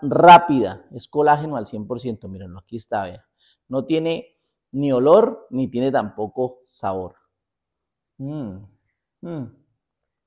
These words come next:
Es delicioso. El colágeno,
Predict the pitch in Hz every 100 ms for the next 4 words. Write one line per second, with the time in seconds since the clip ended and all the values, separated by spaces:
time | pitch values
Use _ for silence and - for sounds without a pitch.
0 | _ 127 113 113 135 117 - 185 185 120
1 | - - - _ _ - 190 185 233 214
2 | 196 190 196 196 202